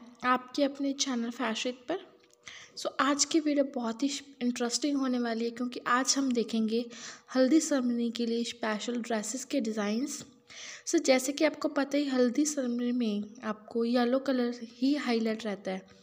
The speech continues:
येलो कलर में अगर आप ड्रेस बनाने की सोच रहे हो, तो आपको इस वीडियो से बहुत सारे आइडियाज़ मिल जाएंगे, इसलिए इस वीडियो को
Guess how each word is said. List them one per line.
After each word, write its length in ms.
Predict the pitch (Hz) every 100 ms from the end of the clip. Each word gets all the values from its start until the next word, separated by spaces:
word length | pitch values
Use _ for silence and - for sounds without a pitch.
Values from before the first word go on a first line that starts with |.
| - - - - 233
येलो 300 | 240 247 302
कलर 260 | 302 285
में 160 | 277 285
अगर 220 | 269 277
आप 280 | 262 269 -
ड्रेस 340 | 226 254 247 -
बनाने 320 | 247 247 247
की 120 | 247
सोच 320 | 262 240 220 220
रहे 160 | 220
हो, 100 | 214 208 - - - - - - -
तो 80 | 262
आपको 220 | 247 -
इस 280 | 269 254 269
वीडियो 200 | 247 240
से 160 | 254
बहुत 260 | 254 226 233
सारे 200 | 262 254
आइडियाज़ 440 | 226 214 220 220
मिल 200 | 214 202
जाएंगे, 540 | 196 208 202 208 208 -
इसलिए 340 | 247 - 277 -
इस 140 | - -
वीडियो 200 | 240 254
को 220 | 254 285